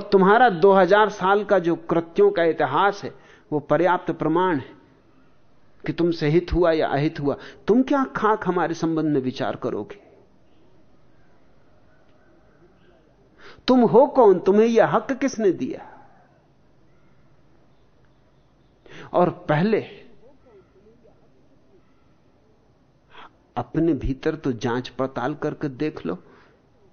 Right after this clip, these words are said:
कि तुम्हारे दो हज़ार साल सिवाय हिंसा के लहू लुहान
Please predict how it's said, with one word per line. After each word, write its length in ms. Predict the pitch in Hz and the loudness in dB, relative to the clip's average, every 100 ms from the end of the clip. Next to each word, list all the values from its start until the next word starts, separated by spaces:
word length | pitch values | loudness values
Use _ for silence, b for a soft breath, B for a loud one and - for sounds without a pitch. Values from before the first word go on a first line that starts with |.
| _ | _
कि 80 | 139 | -6
तुम्हारे 400 | 143 139 147 156 | -4 -2 -2 -2
दो 180 | 127 123 | -2 -2
हज़ार 400 | 127 127 131 135 | -2 -4 -4 -6
साल 380 | - 131 151 147 B B B _ _ _ _ _ | -6 -4 -4 -6 B B B _ _ _ _ _
सिवाय 500 | - - 160 175 175 | -10 -2 0 0 0
हिंसा 460 | 147 147 160 - 190 | 0 2 0 0 -2
के 160 | 185 - - b b b b _ _ _ | -4 -10 -20 b b b b _ _ _
लहू 400 | 127 151 165 180 | -2 2 4 4
लुहान 520 | 170 156 156 196 208 | 4 2 4 4 4